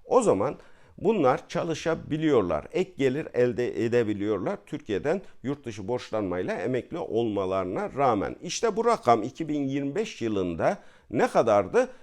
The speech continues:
Beş yüz elli altı euroydu. Yani beş yüz elli altı euroya kadar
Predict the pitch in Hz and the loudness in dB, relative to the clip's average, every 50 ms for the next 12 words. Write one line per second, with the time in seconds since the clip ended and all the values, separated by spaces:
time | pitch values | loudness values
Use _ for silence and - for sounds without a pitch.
0 | - _ - 139 165 156 - 156 165 151 151 135 117 120 117 117 117 113 107 101 | -18 _ 0 0 0 0 0 -4 -6 -2 2 2 2 4 4 4 4 4 4 2
1 | - - 135 101 65 85 87 87 80 80 76 69 65 - - - - - - - | 0 -4 -4 -2 -2 0 0 0 -2 -2 -4 -4 -6 -6 -10 -14 -16 -14 -10 -4
2 | 175 202 170 127 123 170 165 160 - 147 127 127 131 120 120 131 143 139 135 127 | 0 2 2 2 2 0 -2 -4 -6 -8 -6 -4 -2 -2 0 2 2 4 4 2
3 | 117 - - 185 160 110 90 95 87 76 - - 78 90 87 | 2 -2 -4 -2 -2 -2 -2 -2 -4 -4 -4 -4 -2 -2 -2